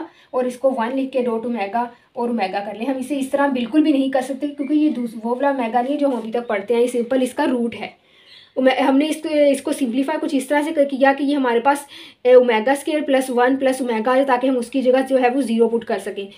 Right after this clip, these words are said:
इसलिए हमने यहाँ पे perfect, ए, स्क्वायर बनाने के लिए omega square add भी किया और subtract भी कर दिया, इसको last में लिख लिया, बाकी इसको इसके साथ लिख के यहाँ हमारे पास omega square plus one का formula बन गया, ये minus omega square वैसे आ गया।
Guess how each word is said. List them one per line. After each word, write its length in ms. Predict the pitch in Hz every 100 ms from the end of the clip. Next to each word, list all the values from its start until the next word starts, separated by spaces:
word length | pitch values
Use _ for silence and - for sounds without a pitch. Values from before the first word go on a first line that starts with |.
| - 285
इसलिए 220 | 277 320
हमने 200 | 285 294
यहाँ 200 | 294 269
पे 100 | 285
perfect, 460 | 285 269 254 254 294
ए, 220 | 262 254
स्क्वायर 340 | - 247 262
बनाने 320 | 262 247 233
के 100 | 240
लिए 100 | 269 269
omega 340 | 233 208 247
square 240 | 262 269 254
add 220 | 226 214
भी 100 | 262
किया 140 | 269 254
और 60 |
subtract 380 | 254 - 190 -
भी 80 | 349
कर 160 | 339
दिया, 260 | 262 262 247 - -
इसको 260 | 269 - 330
last 320 | 277 214 220
में 60 | 320
लिख 140 | 330
लिया, 120 | 311
बाकी 240 | 269 233 262
इसको 200 | 240 277
इसके 220 | - 269
साथ 220 | 262 247
लिख 140 | 233 220
के 80 | 254
यहाँ 240 | 233 226
हमारे 200 | 226 220
पास 240 | 247 - - - -
omega 360 | 247 233 220 262
square 300 | 269 240 233
plus 220 | 247 240
one 140 | 233 220
का 80 | 220
formula 360 | 220 202 247
बन 180 | 330 302
गया, 100 | 277
ये 160 | 262 247
minus 320 | 233 214 214
omega 260 | 226 202 214
square 160 | 233 208
वैसे 260 | 185 403
आ 80 | -
गया। 180 | -